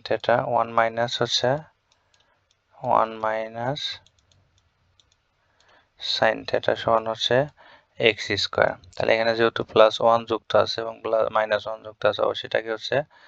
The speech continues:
আহ, যোজন এবং বিয়োজন করতে হবে। তাহলে এখানে যোজন করা হচ্ছে উপরেরটা প্লাস হচ্ছে নিচেরটা। তাহলে এখানে হচ্ছে,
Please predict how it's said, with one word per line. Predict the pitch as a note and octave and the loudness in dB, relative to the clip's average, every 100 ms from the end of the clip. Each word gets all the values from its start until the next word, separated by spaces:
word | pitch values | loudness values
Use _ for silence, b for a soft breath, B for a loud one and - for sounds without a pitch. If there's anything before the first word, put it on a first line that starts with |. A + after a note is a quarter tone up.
| b b _ | b b _
আহ, | A2+ A2 G#2 G#2+ | -2 0 0 -2
যোজন | A2+ A2 A2 | -2 -2 0
এবং | A2 G#2+ | -2 -4
বিয়োজন | G#2+ G#2 G2+ | -8 -8 -8
করতে | G#2 - | -10 0
হবে। | G#2+ G#2+ B2+ C#3+ | 0 0 -8 -12
তাহলে | - A2+ | -10 -6
এখানে | G#2+ G#2+ G#2+ | -6 -6 -8
যোজন | A2 A2 A2+ | -6 -6 -4
করা | A2 A2 | -2 -2
হচ্ছে | - B2+ | -2 -4
উপরেরটা | A2+ A2 G2+ A2 G#2+ G#2+ - _ - | 0 -2 0 0 2 0 -6 _ -18
প্লাস | - A2 A2 | -6 -4 -4
হচ্ছে | - A#2+ | -8 -14
নিচেরটা। | A2+ G#2+ - A2 C#3 _ B B B B B _ | -8 -10 -6 -4 -4 _ B B B B B _
তাহলে | - G#2+ | -6 -4
এখানে | G#2 A2 A2+ | -4 -6 -10
হচ্ছে, | A2+ - | -10 -6